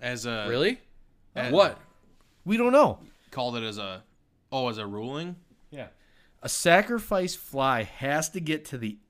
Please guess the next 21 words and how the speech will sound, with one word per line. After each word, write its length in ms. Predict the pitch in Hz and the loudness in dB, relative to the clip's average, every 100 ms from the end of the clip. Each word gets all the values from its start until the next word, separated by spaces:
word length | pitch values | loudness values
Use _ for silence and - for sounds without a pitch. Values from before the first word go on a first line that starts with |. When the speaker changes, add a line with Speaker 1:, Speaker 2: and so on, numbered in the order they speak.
| - | -4
Speaker 3:
outfield. 640 | 127 147 - 95 - - - | -2 -4 -10 -16 -18 -16 -6
Speaker 2:
Oh, 140 | 143 | -2
really? 520 | 120 104 101 120 180 - - | -2 -4 -2 -2 -4 -8 -10
Speaker 3:
Yeah. 280 | 175 208 - - _ _ _ _ _ - | -4 -2 -4 -12 _ _ _ _ _ -12
So 140 | - | -6
Speaker 2:
Huh. 60 | 185 | -2
Speaker 3:
what 120 | 208 | 2
do 80 | 240 | 2
you 80 | 247 | 2
call 360 | - 220 240 214 | -2 -4 -2 -2
that? 280 | 110 76 - _ _ _ _ | -6 -10 -20 _ _ _ _
Speaker 1:
It's 100 | - | -12
a 40 | |
Speaker 2:
Probably 160 | 110 110 | -8 -2
Speaker 1:
pop 80 | 113 | 0
Speaker 2:
like 140 | 107 | 2
a, 20 | 131 | 0
Speaker 1:
out 140 | 135 | -2
with 140 | 127 | -4
Speaker 2:
probably 260 | 127 127 | -2 0
Speaker 1:
a 40 | 120 | 2